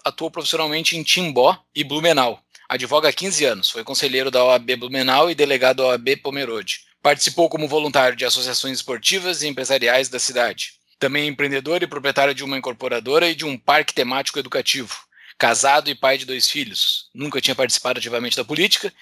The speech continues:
Indignado com a situação do país, em dois mil e dezesseis, filiou-se ao Partido Novo, aceitou o desafio de candidatar-se. Em dois mil e dezoito, em campanha por todo o estado, elegeu-se deputado federal por Santa Catarina. Que tal? Isso é mais ou menos uma, uma,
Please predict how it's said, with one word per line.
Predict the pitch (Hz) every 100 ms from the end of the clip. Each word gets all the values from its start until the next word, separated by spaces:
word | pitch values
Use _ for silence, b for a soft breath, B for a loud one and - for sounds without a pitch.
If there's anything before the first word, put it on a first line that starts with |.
| B B
Indignado | 135 127 127 131 135 127
com |
a | 123
situação | 135 120 135
do |
país, | 123 143 175 180 147
em |
dois | 131 110
mil | 123
e | 135
dezesseis, | 143 156 - 170 165 -
filiou-se | - 117 110 120 127
ao | 127
Partido | 131 - 180
Novo, | 170 151 147 - B B B -
aceitou | 104 110 104 123
o |
desafio | 123 139 139 143
de | 143
candidatar-se. | 151 139 147 - 143 131 - - - B B -
Em |
dois | 139
mil | 135
e | 147
dezoito, | 151 151 165 - -
em | 151
campanha | 135 131 120 - 139 127
por | 131
todo | 123 156 151
o |
estado, | 123 135 135 135
elegeu-se | 139 113 120 -
deputado | 127 - 123
federal | 151 127 123 143 - B B
por | - 190
Santa | 147 170 160
Catarina. | 135 131 117 127 110 - _ B B B B
Que | - 147
tal? | - 139 147 - B B
Isso | 180 - 196
é | 190 190
mais | 180 170 170 165
ou | 156
menos | 156 180 160
uma, | 165 156 151 -
uma, | 151 151 147 135 135